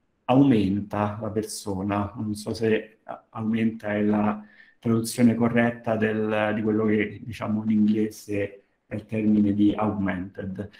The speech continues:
Adesso tutti i programmi della Comunità Europea, quando noi scriviamo le proposte per farci finanziare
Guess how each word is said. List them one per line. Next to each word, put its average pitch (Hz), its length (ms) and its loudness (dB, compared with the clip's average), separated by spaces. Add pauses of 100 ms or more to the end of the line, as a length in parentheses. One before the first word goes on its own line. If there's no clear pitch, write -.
(180)
Adesso 151 400 2
tutti 165 280 0
i 131 40 4
programmi 131 440 6
della 117 220 4
Comunità 117 460 4
Europea, 120 760 0
quando 110 240 -2
noi 120 120 6
scriviamo 113 600 2
le 107 120 2
proposte 101 920 -2 (460)
per 113 460 0
farci 113 440 -6
finanziare 107 1200 -2